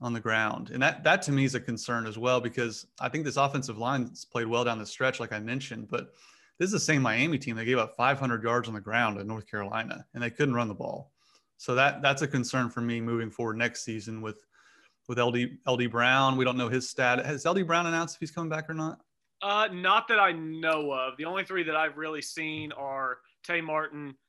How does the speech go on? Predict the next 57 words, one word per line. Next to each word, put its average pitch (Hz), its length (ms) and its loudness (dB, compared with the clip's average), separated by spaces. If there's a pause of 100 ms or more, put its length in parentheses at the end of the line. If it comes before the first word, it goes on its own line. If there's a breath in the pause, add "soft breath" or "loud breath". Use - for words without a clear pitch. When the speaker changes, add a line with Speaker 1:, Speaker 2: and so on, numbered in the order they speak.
(180)
Speaker 2:
uh, 135 300 0
Trey 156 260 -4
Sterling, 143 420 -4
and 131 60 -10
Malcolm 135 280 -6
Rodriguez. 123 440 -8
Speaker 1:
Okay. 135 440 -6
Well, 139 120 -2
that's 147 200 4
a 147 40 -12
concern, 135 460 0
even 131 160 0
if 123 120 -4
L 127 120 4
D 123 180 -2
comes 110 240 -10
back 113 300 -2
with 110 100 -8
Desmond 117 300 2
Jackson 113 420 0
and 110 60 -10
Dominic 113 320 -4
Richardson 113 360 -6
as 107 140 -14
well. 113 220 0
They're 117 100 0
gonna 127 140 0
have 127 260 2
to, 117 100 -4
they're - 1120 -4
gonna 175 40 10
have 180 100 6
to 156 60 0
manufacture 147 720 6
a 139 140 0
better 135 240 8
run 127 220 6
scheme 117 440 -2
to, 120 180 -2
to - 160 -8
get 127 200 2
more 120 280 0
in 117 80 -2
the 117 80 -2
open 113 260 0
field 113 320 0
because 113 240 -4
they, 120 160 0
there 127 160 -4
was 117 120 -2
nothing 123 280 -2
doing 113 240 -4
against 107 300 -8
Miami. 113 580 -6
And 117 340 -4
so 135 220 0
Miami 139 640 2